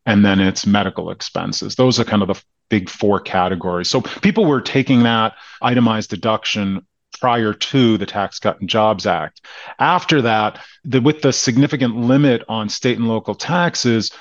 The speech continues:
it changed so that most people were taking the standard deduction. They increased the standard deduction at that time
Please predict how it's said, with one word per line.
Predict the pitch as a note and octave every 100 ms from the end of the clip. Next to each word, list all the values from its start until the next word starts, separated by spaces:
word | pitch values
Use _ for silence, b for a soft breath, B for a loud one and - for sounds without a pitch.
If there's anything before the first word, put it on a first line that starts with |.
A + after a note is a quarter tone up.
| B B _
it | C3 -
changed | - D3 C#3+ C#3+ B2+ -
so | - - C3+ B2
that | B2+ A#2
most | C3 D3+ D3
people | - C3 - A#2 A2 A2+ _ -
were | B2 A#2+
taking | - B2 - A#2
the | A#2 A2+
standard | - C#3 C#3+ D3 G2
deduction. | F2+ - F2 - - D#2+ D#2+ E2
They | A2
increased | A#2 C3 C#3+ - C#3+ C#3+ -
the |
standard | A#2+ A#2+ A2+ A2
deduction | G2 G2+ F#2 - F#2+
at | F2
that | G2 E2+ -
time | - F2 F2 G2+